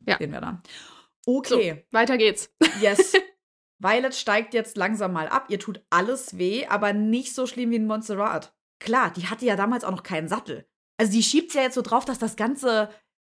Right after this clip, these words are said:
Speaker 2: Sattelreittraining sie stärker gemacht hat. Und ich denk mir so,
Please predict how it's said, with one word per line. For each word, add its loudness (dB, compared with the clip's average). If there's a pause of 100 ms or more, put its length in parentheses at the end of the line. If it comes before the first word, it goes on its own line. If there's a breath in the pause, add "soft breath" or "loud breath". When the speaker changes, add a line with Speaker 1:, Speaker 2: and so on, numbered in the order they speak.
(120)
Speaker 2:
Sattelreittraining 2
sie 2
stärker 2
gemacht -4
hat. -2
Und -8
ich -10
denk -4
mir -2
so, -2